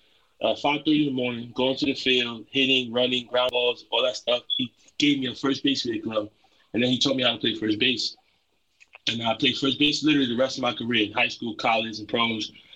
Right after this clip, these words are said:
and never left. And so, so that just shows me both sides, you know, of a coach that can develop talent and a, and a guy that can take talent to the next level.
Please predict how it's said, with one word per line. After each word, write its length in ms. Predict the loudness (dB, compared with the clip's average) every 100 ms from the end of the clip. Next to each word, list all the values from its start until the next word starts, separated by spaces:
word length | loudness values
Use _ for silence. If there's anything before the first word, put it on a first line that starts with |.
| -20 -12 -4
and 140 | 0
never 160 | 0 0
left. 240 | -2 -6 _ _ _ _ _ _ 0
And 420 | 2 4 4 0 -6 _
so, 240 | -10 -10
so 160 | -2 0
that 180 | 2 0
just 200 | -2 -2
shows 200 | -4 -4
me 120 | -6
both 260 | -2 -2 0
sides, 440 | 0 0 -2 -8
you 100 | -10
know, 160 | -6 -6
of 200 | -6 -8
a 60 |
coach 380 | -4 0 0 0
that 260 | 0 -2 -2
can 160 | -8 -10 _ _ _ -14
develop 400 | -6 0 0 -2
talent 420 | -4 0 2 0 -4 -10
and 140 | -8
a, 40 | -4
and 140 | -4
a 40 | -2
guy 240 | 0 -2
that 120 | -4
can 100 | -10
take 180 | -10 -8
talent 260 | -2 -2 -2
to 120 | -4
the 60 | -4
next 180 | -4 -2
level. 320 | -2 -4